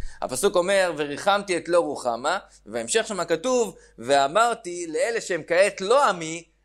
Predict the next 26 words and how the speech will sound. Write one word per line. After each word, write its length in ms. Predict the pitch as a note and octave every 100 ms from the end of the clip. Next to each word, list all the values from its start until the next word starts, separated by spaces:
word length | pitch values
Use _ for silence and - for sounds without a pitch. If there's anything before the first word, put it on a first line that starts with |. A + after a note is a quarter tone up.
| -
לאלה 280 | C#3 F3
שהם 140 | F3+ F3
כעת 300 | E3+ F#3 F#3
אומות 280 | F3 F#3+ F#3+
העולם, 440 | F#3 A#3 C#4 B3+ - _
"עמי 400 | D#3 F#3+ D4 B3+
אתה", 280 | F#3+ E3+ C3
אני 100 | B2
רוצה 180 | E3+ F#3
שהם 160 | G3+ F#3+
יתגיירו 520 | D#3 G3 G3+ A#3 A#3+
גם, 280 | C#4 C#4 A3+ - _ -
ויהיו 720 | D#3+ A#3 A3+ - D#3+ F#3 G3
חלק 300 | - F#3+ E3+
מעם 220 | E3 E3+
ישראל, 400 | D#3+ - D3 D3+
כדי 220 | C#3+ B2
ש-, 100 | B2 C3+ B2+ _ -
על 100 | C3+
ידי 140 | F3
שעם 240 | E3 D#3+
ישראל 240 | E3+ F3 E3+
מפוזרים 480 | D3+ C#3 C3+ E3+ D#3+
בין 120 | E3+
אומות 260 | E3+ F3
העולם, 320 | G3+ A#3 C4+